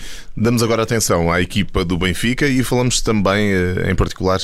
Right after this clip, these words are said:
das, eh, das substituições. A meio da, da segunda parte, ao minuto setenta e dois e ao minuto setenta e três. Antes disso, já no início da segunda parte, tinha saído Gilberto para entrar Gil Dias, logo ao intervalo. Eh,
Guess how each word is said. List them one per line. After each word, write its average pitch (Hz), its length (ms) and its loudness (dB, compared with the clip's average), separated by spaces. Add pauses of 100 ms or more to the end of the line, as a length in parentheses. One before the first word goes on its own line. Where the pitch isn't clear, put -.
(380)
das, 101 500 2
eh, 95 220 2
das 95 220 0
substituições. 87 1000 0
A 113 60 2
meio 104 460 2
da, 90 360 2
da 82 120 0
segunda 85 240 -2
parte, - 360 -2 (280)
ao 87 140 2
minuto 85 340 0
setenta 87 380 -2
e 82 40 0
dois 82 280 0
e 85 60 2
ao 82 100 2
minuto 85 580 0
setenta 92 320 -2
e 107 60 0
três. 98 360 -2
Antes 104 320 -2
disso, 104 300 -2
já 107 120 0
no 104 120 0
início 98 280 0
da 95 100 0
segunda 98 200 -2
parte, 95 520 -2
tinha 95 220 -2
saído 90 380 0
Gilberto 87 600 0 (280)
para 101 180 0
entrar 95 400 0 (140)
Gil 95 540 0
Dias, 123 500 0
logo 87 600 0
ao 87 280 0
intervalo. 90 460 -2 (340)
Eh, 98 480 2